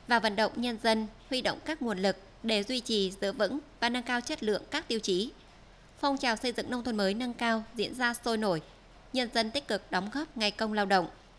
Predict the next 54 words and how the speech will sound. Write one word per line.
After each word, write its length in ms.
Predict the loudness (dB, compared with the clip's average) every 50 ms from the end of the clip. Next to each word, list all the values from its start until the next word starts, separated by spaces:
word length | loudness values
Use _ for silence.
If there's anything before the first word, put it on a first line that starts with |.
| -6
nguyên 200 | -4 -2 -2 -2
vật 120 | -2 -4 -4 0
liệu, 280 | 2 2 2 2 0 -4 -10 -6 0
tiền 220 | 0 0 0 0
của, 280 | 0 2 4 4 4 4 0 -6 -18 -18 -12
xây 220 | -4 -2 -2 0 0
dựng 220 | -2 -4 -2 -2
nhà 180 | 0 0 0 0
văn 180 | -2 -2 -2
hóa, 320 | -2 0 0 0 0 -2 -4 -10 -10 -2
làm 200 | 0 0 2 2
đường 220 | 2 0 0 0 0 0
giao 120 | 0 0
thông 160 | 0 -2 -2
nông 120 | -2 -4 -2
thôn, 280 | 2 2 4 4 2 0 -4 -10 -20 -18 -8 -2
trồng 240 | 0 0 2 0
hoa, 320 | 0 -2 0 2 2 0 0 -2 -2
cây 120 | 0 0 0
xanh, 320 | 2 2 2 2 2 0 -4 -8 -16 -20 -20 -20 -20 -20 -8 -2
lắp 160 | -2 0 2
đặt 160 | 2 2 2
hệ 160 | 0 -2 -2 -2
thống 240 | 0 0 0 0
chiếu 240 | 0 0 0 0 -2
sáng, 360 | -2 -2 -2 -2 0 -2 -2 -6 -10 -14 -20 -20 -10 -2
đảm 200 | 2 2 4 4
bảo 220 | 4 4 4 4
vệ 220 | 2 0 0 0 0
sinh 240 | -2 -4 -2 0
môi 140 | 0 0 0
trường, 300 | 0 2 2 2 2 0 -4 -8 -16 -14 -6
chuyển 140 | -4 -2 0
đổi 140 | 2 0 0
cơ 180 | 0 -2 -2
cấu 200 | 0 2 2 2
kinh 220 | 2 0 -4 -2 0
tế, 280 | 2 2 2 2 0 -4 -8 -6
nâng 140 | -4 -4 -2
cao 140 | -2 -2 -2
thu 120 | -2 -2
nhập, 200 | 0 0 0 0 0 0
đời 160 | -2 0 0
sống. 300 | 2 4 4 4 4 2 -2 -8 -14 -20 -20 -20 -20 -20 -20 -20 -20 -20 -20 -12 -4
Từ 100 | -2 0
năm 120 | 2 2 2
hai 100 | 0 2
nghìn 160 | 2 2 0
không 140 | 0 -2 -2
trăm 200 | -2 -2 0 0
mười 120 | 0 0
sáu 280 | 0 0 0 0 0 2
đến 220 | 2 0 0 2
nay, 200 | 2 2 2 2